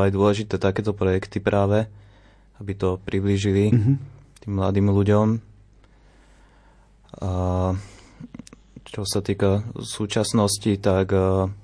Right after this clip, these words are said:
Speaker 1: áno, dneska tu máme tú slobodu. Ja som si ani,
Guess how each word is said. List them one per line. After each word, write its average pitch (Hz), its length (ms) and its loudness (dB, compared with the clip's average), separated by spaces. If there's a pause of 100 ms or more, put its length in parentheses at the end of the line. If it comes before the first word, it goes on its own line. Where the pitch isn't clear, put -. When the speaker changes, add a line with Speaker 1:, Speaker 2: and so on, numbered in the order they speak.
(600)
Speaker 1:
áno, 95 160 -4
dneska 95 320 -2
tu - 80 -4
máme 98 320 2
tú 110 80 -2
slobodu. 101 560 2 (520)
Ja 95 80 0
som 101 180 0
si 101 180 2
ani, 98 460 2